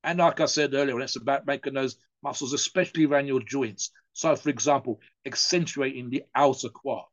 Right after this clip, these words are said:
working on your calves. What happens there is your knee stays the same size, but your muscles start to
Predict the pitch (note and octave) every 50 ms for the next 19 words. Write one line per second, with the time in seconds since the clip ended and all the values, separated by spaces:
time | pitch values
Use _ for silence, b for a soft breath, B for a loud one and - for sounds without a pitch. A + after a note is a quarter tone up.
0 | _ _ _ _ _ _ _ _ _ _ - A#2 C3 E3 F3+ F3 E3 - - D#3
1 | C#3+ D3 C#3+ C#3+ C#3+ C#3 C3 - - - C#3 A#2 G#2 G2 - - A#2+ D3 - -
2 | - E3+ E3 - D#3+ D3+ C3 D3 D#3+ F3+ F#3+ - - C3 - D3 C#3 C3+ C#3 C#3
3 | D#3 D#3+ D3+ C#3+ B2+ A2+ G#2+ _ _ _ _ _ - - C#3 C3 B2 G#2 A2+ -
4 | - C3 C3 A#2+ - - C3+ A#2+ G#2+ - B2+ B2 - C3 A#2+ B2+ C#3 C3 A2+ -
5 | B2+ - - - B2 B2+ - -